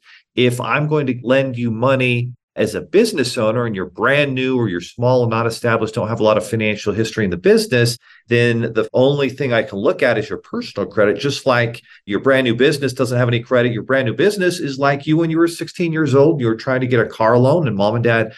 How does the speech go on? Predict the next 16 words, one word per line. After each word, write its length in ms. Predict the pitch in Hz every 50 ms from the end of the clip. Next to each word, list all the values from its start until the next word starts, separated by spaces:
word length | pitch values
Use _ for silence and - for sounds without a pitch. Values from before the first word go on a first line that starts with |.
| - - _ _ _
maybe 300 | 117 117 120 120 120 117
co-signed 680 | 123 - 131 131 131 131 - - 135 127 123 123 123
for 180 | 123 - 127 117
a 60 | 113
small 360 | 113 - - 120 120 120 120
car 240 | - - 147 151 156
loan 220 | 151 151 151 147 147
so 180 | 147 - 107
you 80 | 98 90
could 180 | - 90 87
have 180 | 90 98 98 90
a 60 | 87
car 540 | 90 - - - 139 135 135 131 131 123 127 - - - _
because 280 | - 113 113 120 113 123
they 200 | 127 131 131 127
had 500 | 123 117 113 107 107 104 101 98 98 95